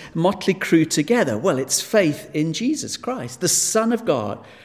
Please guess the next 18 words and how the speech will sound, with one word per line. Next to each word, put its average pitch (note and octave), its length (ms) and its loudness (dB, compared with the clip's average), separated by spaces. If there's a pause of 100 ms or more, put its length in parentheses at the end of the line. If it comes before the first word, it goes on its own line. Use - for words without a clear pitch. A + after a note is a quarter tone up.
(140)
the D#3+ 80 6
crucified, G#3 960 4
the D#3 100 6
risen, G3+ 640 8
the F3 100 8
reigning, D3 960 4 (540)
who G3+ 80 6
unites F#3+ 680 6
us C#3+ 260 2
with G#3 500 6
the G3 60 -4
Father A2 600 2 (260)
through D#3 180 8
the C#3+ 80 8
power E3+ 600 2 (320)
and C#3 220 2
the C3 60 2
work B2+ 500 4